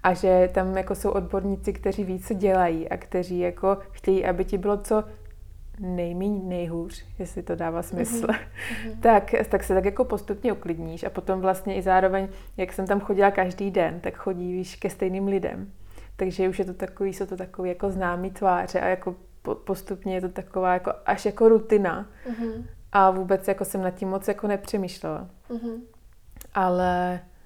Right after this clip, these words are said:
Speaker 1: ale určitě jako jsou tam takový momenty, kdy prostě najednou tě někde něco zabolí, nebo najednou jako očekáváš, že ti nebude špatně po druhý, protože ti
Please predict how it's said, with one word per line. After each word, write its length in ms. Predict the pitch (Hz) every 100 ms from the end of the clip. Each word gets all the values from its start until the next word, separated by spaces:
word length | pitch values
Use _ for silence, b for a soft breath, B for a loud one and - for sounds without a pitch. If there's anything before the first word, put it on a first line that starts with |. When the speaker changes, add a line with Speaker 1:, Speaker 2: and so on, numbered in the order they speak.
| b b b
Speaker 1:
ale 160 | - 202
určitě 360 | 208 202 226 226
jako 180 | 208 208
jsou 180 | - 190
tam 180 | 196
takový 300 | 190 180 196
momenty, 440 | 190 185 185 180 180
kdy 140 | 170
prostě 360 | 175 180 170 190
najednou 460 | 190 185 180 185
tě 100 | 180
někde 280 | 180 175 180
něco 300 | 185 185 185
zabolí, 520 | 185 175 165 185 175
nebo 280 | 160 165 175
najednou 520 | 185 180 175 180 180
jako 320 | 180 180 190 185 B B B - - - -
očekáváš, 680 | 202 - 202 196 190 190
že 140 | 180 185
ti 120 | 202
nebude 360 | 196 185 220 226
špatně 400 | - 180 175 170
po 140 | 175
druhý, 340 | 170 170 165
protože 380 | 170 170 165 170
ti 200 | 160 180